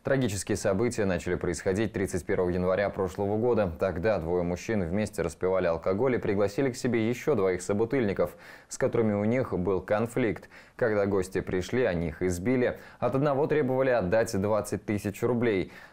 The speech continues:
Так прошли сутки. На следующий день в гости пришел третий обвиняемый,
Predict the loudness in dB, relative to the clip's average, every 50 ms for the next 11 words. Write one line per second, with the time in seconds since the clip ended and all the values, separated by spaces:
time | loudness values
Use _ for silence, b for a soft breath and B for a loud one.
0 | B _ 0 0 0 0 0 0 -2 -2 0 0 -2 -2 0 0 0 -2 -2 0
1 | 0 0 0 0 0 -2 -2 -2 -2 -2 -2 -2 -2 -2 -2 -4 -2 -2 0 0
2 | 0 0 0 0 0 0 0 0 -2 -4 -4 -2 -4 -4 -2 -2 -2 -2 -2 -2
3 | 0 0 0 0 0 0 0 0 0 0 0 0 0 0 0 -2 -2 -4